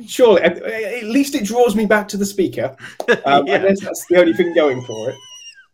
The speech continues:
Speaker 1: But that's an example of where we, where you see things cutting costs, where we see things going back.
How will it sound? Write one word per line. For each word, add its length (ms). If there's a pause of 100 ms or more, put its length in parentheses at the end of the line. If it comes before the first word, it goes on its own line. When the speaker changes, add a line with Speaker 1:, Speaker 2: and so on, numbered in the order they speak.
(280)
Speaker 1:
But 180
that's 280
an 180
example 400
of 100
where 140
we, 240 (120)
where 180
you 120
see 220
things 300 (100)
cutting 320
costs, 520
where 120
we 100
see 220
things 240
going 160
back. 240